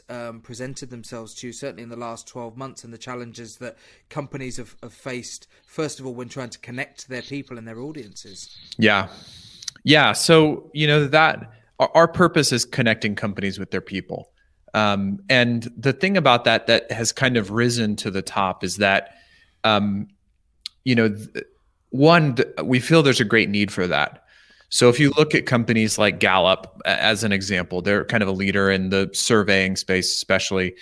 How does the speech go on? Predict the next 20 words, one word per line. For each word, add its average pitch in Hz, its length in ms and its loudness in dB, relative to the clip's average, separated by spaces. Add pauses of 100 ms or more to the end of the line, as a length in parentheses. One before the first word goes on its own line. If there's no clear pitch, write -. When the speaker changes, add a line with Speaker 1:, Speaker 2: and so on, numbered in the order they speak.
(300)
Speaker 2:
um, 90 480 0 (100)
in 98 120 0
the 101 80 2
U 110 100 6
S 110 140 2
markets, 104 300 0
but 123 120 2
also 147 240 4
global 104 300 2
markets. 92 580 0 (240)
And, 120 280 2
you 120 140 0
know, 117 120 6
they, 117 300 4
they've 123 560 4 (180)
put 131 160 4
out 107 200 4
their 101 120 4
years, 104 440 4
a, 92 160 0